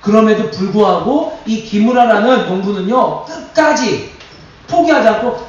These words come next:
남들의 이야기를 귀 기울이지 않고, 정말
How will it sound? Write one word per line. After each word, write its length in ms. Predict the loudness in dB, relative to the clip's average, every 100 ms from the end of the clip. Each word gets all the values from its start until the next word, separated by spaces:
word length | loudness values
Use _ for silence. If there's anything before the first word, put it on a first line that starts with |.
| -6
남들의 560 | 0 2 2 2 2
이야기를 420 | 2 0 2 2
귀 200 | 0 -4
기울이지 440 | -4 -4 -2 -2 -2
않고, 600 | -2 0 2 2 0 -8
정말 640 | -8 -4 0 2 0 -4